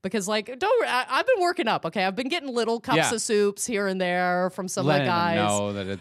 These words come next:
Speaker 2: you
Speaker 1: Sometimes they give me an extra falafel, you know what I mean? They're like, "Well, I threw an extra one in for you," but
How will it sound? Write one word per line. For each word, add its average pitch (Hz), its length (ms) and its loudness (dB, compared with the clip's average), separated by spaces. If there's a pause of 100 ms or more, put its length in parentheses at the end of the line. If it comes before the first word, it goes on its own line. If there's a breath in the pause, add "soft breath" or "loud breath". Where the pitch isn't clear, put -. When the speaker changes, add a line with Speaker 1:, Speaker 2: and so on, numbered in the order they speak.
Speaker 2:
you - 60 -16
Speaker 1:
Sometimes 339 360 -2
they 339 100 0
give 262 140 -4
me 285 120 0
an 262 80 0
extra 240 420 -2
falafel, 208 800 2
you 247 80 -2
know 240 80 -2
what 240 80 0
I 240 100 -2
mean? 240 240 -2
They're 226 120 0
like, 185 160 0
"Well, 196 80 0
I 185 100 0
threw 196 220 -4
an 175 80 -2
extra 214 340 -4
one 214 200 0
in 220 140 -2
for 220 160 -4
you," 220 300 2
but 180 300 -2